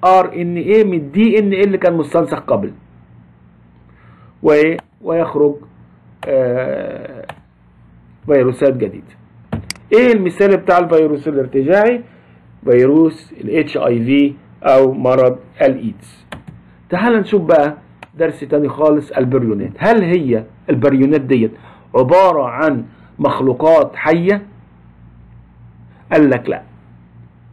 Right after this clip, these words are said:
ما هي البريونات؟ البريونات، خلي بالك من ك-، من كلمة بريو. آه، هي نوع من أنواع البروتين، بروتين عادي موجود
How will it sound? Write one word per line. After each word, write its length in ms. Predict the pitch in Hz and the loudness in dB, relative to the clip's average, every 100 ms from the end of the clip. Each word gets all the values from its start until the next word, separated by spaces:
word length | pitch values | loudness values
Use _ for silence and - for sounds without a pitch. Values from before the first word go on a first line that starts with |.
| _ - _ - | _ -20 _ -4
ما 320 | 156 196 190 | 0 2 2
هي 260 | 156 160 160 | 4 4 4
البريونات؟ 920 | 151 135 135 143 143 143 143 117 82 - _ - _ _ _ _ - - _ _ _ - | 0 2 2 2 2 2 0 -4 -10 -20 _ -20 _ _ _ _ -20 -20 _ _ _ 0
البريونات، 680 | 160 156 185 185 196 226 - | 2 2 4 4 2 0 -2
خلي 280 | - 139 | 0 2
بالك 300 | 131 160 190 | 2 2 0
من 160 | 165 131 - | -2 -6 -6
ك-، 60 | 160 | -6
من 300 | 147 135 131 - | -2 -2 -4 -2
كلمة 220 | 180 151 123 | 0 0 0
بريو. 1000 | 156 160 160 160 160 156 156 165 165 147 - - _ _ - _ _ - _ _ - - | 0 0 0 -2 -2 -2 0 4 4 4 -2 -14 _ _ -20 _ _ -20 _ _ -14 -2
آه، 300 | 123 107 - - - _ _ - _ | 0 0 -4 -18 -20 _ _ -20 _
هي 320 | - 190 196 180 | 0 2 4 4
نوع 300 | 226 220 160 | 4 2 2
من 240 | 165 156 | -2 -2
أنواع 380 | 143 143 160 160 | 0 0 0 0
البروتين، 560 | 160 143 135 - 107 - - - - | 0 2 0 -2 -10 -12 -20 -20 -2
بروتين 380 | 196 208 240 208 | 2 2 2 0
عادي 300 | 135 110 - | 0 -2 -4
موجود 440 | 139 123 127 160 | -2 -2 0 -4